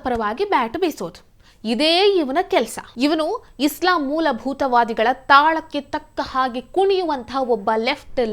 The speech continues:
ಲಿಬರಲ್ ಅನ್ನುವಂಥದ್ದು ಸ್ಪಷ್ಟ ಆಗುತ್ತೆ. ಇಂತಹ ಮತಾಂಧ ಈಗ ನ್ಯೂಯಾರ್ಕ್ನ ಮೇಯರ್ ಆಗೋದು ಬಹುತೇಕ ಖಚಿತ ಆಗಿದೆ. ಇವನು ಡೆಮೊಕ್ರೆಟಿಕ್ ಪಕ್ಷದಿಂದ ಮೇಯರ್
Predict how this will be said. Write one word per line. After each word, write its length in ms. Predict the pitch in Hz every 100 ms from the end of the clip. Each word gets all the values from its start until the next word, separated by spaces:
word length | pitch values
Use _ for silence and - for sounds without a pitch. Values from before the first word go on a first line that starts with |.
| 208
ಲಿಬರಲ್ 400 | 311 392 381 294
ಅನ್ನುವಂಥದ್ದು 640 | 247 233 208 202 214 185 370 392 - - -
ಸ್ಪಷ್ಟ 360 | - 339 349 359 277
ಆಗುತ್ತೆ. 320 | 196 175 - - 262
ಇಂತಹ 360 | 381 427 403 339 302
ಮತಾಂಧ 440 | 214 196 208 208 196 226 330 370 - 277
ಈಗ 100 | 285 294 262
ನ್ಯೂಯಾರ್ಕ್ನ 540 | 311 349 330 294 269 277 226
ಮೇಯರ್ 280 | 233 277 226
ಆಗೋದು 360 | 208 196 196 320 - -
ಬಹುತೇಕ 460 | 202 226 - 285 392 370 -
ಖಚಿತ 300 | 247 220 311
ಆಗಿದೆ. 260 | 359 185 175 - 320
ಇವನು 160 | 359 392 254
ಡೆಮೊಕ್ರೆಟಿಕ್ 580 | 262 349 370 349 349 -
ಪಕ್ಷದಿಂದ 420 | 285 - 262 254 294 247
ಮೇಯರ್ 300 | 233 294 302